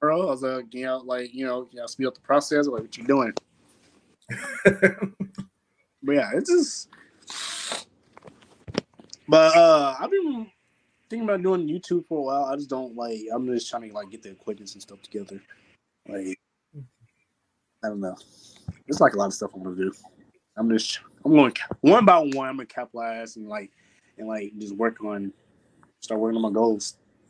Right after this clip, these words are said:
Speaker 1: Fuck it. Yeah. That's
Speaker 2: Have
Speaker 1: it.
Speaker 2: you been keeping up with One Piece?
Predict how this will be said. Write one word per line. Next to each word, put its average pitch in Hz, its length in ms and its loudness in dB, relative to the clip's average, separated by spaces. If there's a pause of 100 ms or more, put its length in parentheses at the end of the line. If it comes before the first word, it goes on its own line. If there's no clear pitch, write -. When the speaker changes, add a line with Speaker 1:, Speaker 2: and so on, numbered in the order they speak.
(640)
Speaker 1:
Fuck - 180 -14
it. - 80 -18 (1000)
Yeah. 113 200 -10 (840)
That's 143 140 -4
Speaker 2:
Have 156 100 2
Speaker 1:
it. 190 180 0
Speaker 2:
you 202 320 2 (680)
been 143 220 -2
keeping 147 220 -2
up 139 100 0
with 120 100 -4
One 143 180 -2
Piece? 185 280 -2